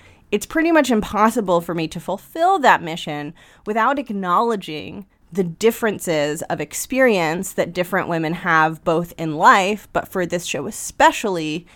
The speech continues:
in the workplace. In order for this show and this platform to be something that's supportive of all women, not just women who share my identity as a white,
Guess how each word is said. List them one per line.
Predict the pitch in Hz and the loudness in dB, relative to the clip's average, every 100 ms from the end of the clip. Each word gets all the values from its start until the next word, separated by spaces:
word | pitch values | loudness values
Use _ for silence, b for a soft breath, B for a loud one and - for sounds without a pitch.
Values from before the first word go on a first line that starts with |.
| b _ | b _
in | 190 185 | -2 0
the | 170 | -2
workplace. | 135 135 - - - - 214 - - B B B B _ _ | -4 -8 -10 -14 -12 -12 -12 -14 -14 B B B B _ _
In | 202 | -6
order | 131 247 285 | -2 0 0
for | 294 208 | -2 -6
this | 185 208 202 | -6 -4 -4
show | - - 196 185 180 175 175 175 _ | -8 -4 0 0 0 -4 -6 -12 _
and | 170 156 | -6 -6
this | 160 | -8
platform | - - 277 - - 190 175 185 | -4 2 2 2 -8 -8 -8 -10
to | 175 | -8
be | 185 | -8
something | - 170 170 165 165 165 | -6 -8 -6 -6 -6 -8
that's | 160 160 | -10 -12
supportive | 175 - 170 160 151 143 165 _ _ | -14 -8 -6 -4 -4 -6 -10 _ _
of | 156 156 - | -10 -10 -6
all | - 208 269 226 | 2 4 4 2
women, | 160 156 156 170 190 _ - | -4 -4 -6 -8 -10 _ -14
not | 175 165 156 - | -6 -4 -4 -6
just | 175 - | -12 -8
women | 165 160 151 143 | -6 -6 -6 -8
who | 160 - 160 | -10 -12 -10
share | - 147 127 - 170 - | -8 -8 -8 -10 -14 -18
my | - 160 196 247 262 247 220 - | -18 -6 -2 2 2 2 -2 -6
identity | 175 151 151 165 - 160 143 147 156 b b - | -8 -8 -10 -12 -16 -14 -12 -12 -16 b b -8
as | 147 135 160 - | -6 -6 -10 -16
a | 160 | -14
white, | 160 156 196 202 196 196 190 | -14 -8 0 2 2 -2 -10